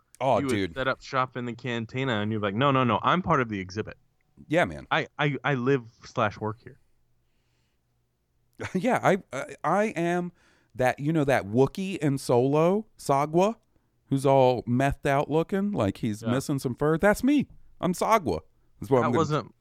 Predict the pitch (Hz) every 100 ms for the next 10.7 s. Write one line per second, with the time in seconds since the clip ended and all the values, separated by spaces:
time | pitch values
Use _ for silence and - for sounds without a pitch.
0 | _ 120 123 117 120 117 110 90 85 87
1 | 87 _ _ _ _ _ _ - 107 104
2 | 92 95 87 71 71 71 _ _ _ _
3 | _ _ _ _ _ _ _ _ _ _
4 | _ _ _ _ _ _ _ _ _ _
5 | _ _ _ - 98 92 87 85 85 _
6 | _ _ _ _ _ _ _ _ _ _
7 | _ _ _ 107 92 64 - 92 87 80
8 | 78 78 - - - - - _ _ _
9 | _ _ _ _ - 156 135 123 113 107
10 | 98 147 135 87 82 58 50